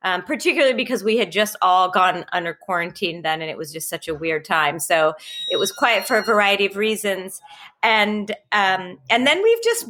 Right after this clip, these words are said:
watched our users. And the reason we've made so many changes is a hundred percent based on user feedback. We watch how people are using it. Uh, we listen to people when they have new ideas. And that's where things like groups came from. It just came from our users who were asking for it.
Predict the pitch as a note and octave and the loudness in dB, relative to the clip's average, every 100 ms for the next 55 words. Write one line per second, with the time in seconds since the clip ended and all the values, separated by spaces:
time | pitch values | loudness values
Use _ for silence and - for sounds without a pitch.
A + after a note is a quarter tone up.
0 | F#3+ C#4 G#4 - - - E4+ E4+ F#4 G#4 | -6 0 0 -2 -6 0 0 2 2 2
1 | C4+ F3 - - C#4 D4+ A#3+ A#3 B3+ G4 | 0 -2 -4 0 0 0 -6 -8 -2 -2
2 | G#4+ F#4 D#4 C#4 C4+ - - D4 C#4+ C#4+ | 0 -2 -2 0 0 0 -2 0 2 2
3 | C4+ C4 D4+ C4 D4 G4 G#4+ - - - | 0 -2 0 0 2 0 -2 -4 -14 -10
4 | - D4 D4 - F#4 F#4 G4+ G4 F4+ F4 | -4 0 0 0 0 2 0 -2 -4 -2
5 | C#4 G#3 A#3 A#3+ A#3 B3 A#3 A3+ A3+ G#3 | -4 0 2 2 2 2 2 0 0 -2
6 | A3+ G#3 E3+ C#3+ A3 G3+ A#3 C#4 A3+ - | -2 0 0 0 -2 2 2 2 -2 -2
7 | A#3 G3+ F#3 E3+ F#3+ E4+ E4+ F#4+ F4 E4 | -6 -2 0 0 0 -2 0 2 2 2
8 | - - - - - G#3 G3 F#3+ G3 A3 | -4 -16 -16 -16 -2 2 2 2 0 2
9 | D4 - D#4 D4+ C4 C4+ C4+ C#4 C4+ A3+ | 0 0 -2 -4 -6 -6 -2 0 0 0
10 | G#3+ A3 A3+ G3+ A#3 G#3 G3+ F#3 A#3 C4+ | 0 2 0 0 0 2 0 0 2 4
11 | C4+ C4+ C#4 B3+ - - - B3+ E4+ F#4 | 4 2 0 -6 -12 -16 -2 2 2 0
12 | E4 D#4+ B3 C4 G#3 F#3+ - D#4+ F#4+ - | -4 0 0 0 0 0 0 -2 -2 -4
13 | - F3 E3 E3 C#3 D3 - C4 - C#4 | 0 -2 -2 -4 -4 -4 -6 -8 -4 0
14 | B3+ C#4 A3 F#3 F#3 - G3 G3 B3+ A#3 | 0 2 2 2 0 0 0 2 -2 0
15 | F3+ - F3+ F3 - G#3+ - E3 D3 A2+ | -2 0 0 2 2 0 -2 -12 -6 -6